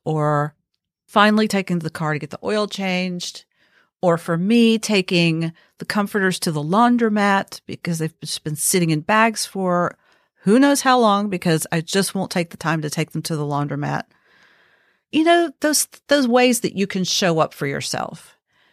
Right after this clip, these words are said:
It's not easy when you come to that moment, like, "Am I really gonna do this? I don't wanna do this. Okay, I'm gonna do it." Uh, for me, it's been a million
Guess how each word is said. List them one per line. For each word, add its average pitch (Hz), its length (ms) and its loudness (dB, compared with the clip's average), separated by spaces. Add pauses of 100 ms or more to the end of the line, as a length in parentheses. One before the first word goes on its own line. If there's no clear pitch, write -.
(380)
It's - 180 -2
not 359 160 2
easy 302 300 2
when 180 160 4
you 175 60 0
come 208 200 0
to 190 100 2
that 170 180 4
moment, 170 380 2
like, 165 240 -2
"Am 196 120 -4
I 226 100 -4
really 226 220 0
gonna 196 180 0
do 190 220 2
this? 185 260 4
I 160 80 0
don't 139 120 0
wanna 131 200 -2
do 135 220 -4
this. 143 420 -6 (640)
Okay, 165 140 4
I'm 143 100 4
gonna 143 180 2
do - 160 -4
it." - 180 -6 (1120)
Uh, - 140 -6
for - 180 0
me, 208 280 6
it's - 220 0
been 180 180 4
a 170 80 4
million 170 880 2